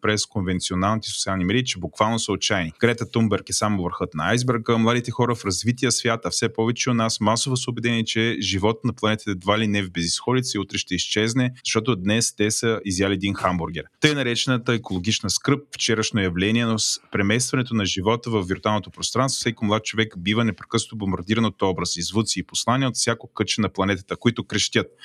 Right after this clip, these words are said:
„Планетата загива, хората са вирус, който я убива, ти си злодей, ако правиш или не правиш това или онова, капитализмът“ и така нататък. На този фон понякога се чудя как е възможно изобщо децата ни да останат нормални, та те живеят в изкуствен ад.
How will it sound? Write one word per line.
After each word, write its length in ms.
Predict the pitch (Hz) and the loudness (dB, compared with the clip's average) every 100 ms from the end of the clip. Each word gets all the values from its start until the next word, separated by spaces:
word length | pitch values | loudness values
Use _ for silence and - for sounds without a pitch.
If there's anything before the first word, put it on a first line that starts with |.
| - - - | -16 -16 -10
„Планетата 460 | - 98 127 131 151 | 0 2 2 2 0
загива, 500 | 135 123 127 123 120 | 2 2 2 0 -2
хората 380 | - 110 123 127 | 2 2 2 0
са 160 | - | 0
вирус, 300 | 135 127 131 | 2 2 0
който 320 | - 127 120 123 | 0 0 2 0
я 40 | |
убива, 320 | 107 113 110 104 | 2 2 2 2
ти 100 | 135 | 0
си 160 | 123 131 | 2 0
злодей, 440 | 120 117 120 123 - | 0 2 2 0 -2
ако 300 | - 92 - | -2 -2 -4
правиш 480 | - 117 135 135 - | -2 0 0 -2 0
или 180 | 123 135 | 2 2
не 180 | 135 127 | 2 0
правиш 360 | 123 120 117 | 0 0 -4
това 220 | - 110 107 | -2 0 2
или 80 | |
онова, 400 | 104 104 104 104 101 | 2 2 2 0 -2
капитализмът“ 520 | - - 110 117 113 | -10 -2 0 2 -2
и 40 | |
така 160 | - 104 | -2 -2
нататък. 300 | 92 87 - | 0 0 -2
На 120 | 98 98 - - | -2 -2 -6 0
този 300 | 139 151 151 | 2 2 0
фон 300 | - 104 113 | 0 0 0
понякога 340 | 117 123 127 | 0 0 0
се 80 | 120 | 0
чудя 200 | - 143 | 0 2
как 200 | 120 127 | 0 0
е 40 | |
възможно 420 | 143 139 127 131 120 | 0 0 2 2 2
изобщо 340 | 101 120 - | 2 0 -2
децата 300 | 95 104 143 | 0 0 0
ни 100 | 123 | 0
да 80 | 101 | 0
останат 340 | - 107 98 | 0 0 -2
нормални, 460 | - 95 117 139 123 | -4 0 2 2 -2
та 80 | 104 | -2
те 160 | 120 | 0
живеят 300 | 101 107 110 | 0 0 -2
в 80 | - | -4
изкуствен 480 | 92 - - - 95 | -8 -4 -4 0 0
ад. 120 | 95 | 0